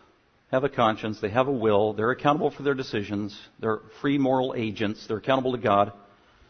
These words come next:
which would include humans and angels. That's why I said, and not animals. I don't care what you think about your kitty cat. Your kitty cat is not a person. Cute, but not a person.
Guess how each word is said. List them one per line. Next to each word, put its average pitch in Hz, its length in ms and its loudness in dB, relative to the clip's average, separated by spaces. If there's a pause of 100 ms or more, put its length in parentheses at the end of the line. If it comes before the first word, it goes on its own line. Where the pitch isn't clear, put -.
(840)
which - 140 -12
would 123 100 -2
include 110 240 -4
humans 117 500 -2 (220)
and 107 340 0 (220)
angels. 104 340 -4
That's 101 160 -8
why 110 60 2
I 101 40 -2
said, 107 200 -2 (280)
and - 380 -6
not 127 300 6
animals. 107 440 2 (1200)
I 120 60 -4
don't 131 120 0
care 151 140 4
what 139 100 4
you 135 60 -2
think 139 160 -4
about 123 160 4
your 131 80 -6
kitty 113 240 0
cat. 110 280 2
Your 131 100 -2
kitty 202 260 8
cat 214 160 4
is 170 80 0
not 165 160 4
a 151 40 2
person. - 340 -4 (1120)
Cute, - 580 2
but 127 120 -4
not 120 100 4
a 113 60 2
person. - 320 -6